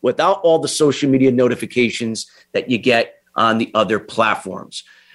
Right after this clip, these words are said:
Again, they offer a wide variety of different affinity programs as a member. Feel free to reach out to them at alumni direct dot com. That's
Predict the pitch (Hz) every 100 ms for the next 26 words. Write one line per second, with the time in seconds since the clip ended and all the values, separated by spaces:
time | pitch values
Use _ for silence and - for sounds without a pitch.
0 | - 151 139 139 151 151 131 120 151 170
1 | 165 165 156 131 160 147 123 - 190 190
2 | 170 147 180 170 165 143 123 120 120 185
3 | 196 220 214 _ _ - 185 175 160 151
4 | 165 165 165 160 156 165 165 156 135 131
5 | 127 107 113 151 156 156 147 127 127 139
6 | 131 127 113 - 160 170 170 151 104 117
7 | -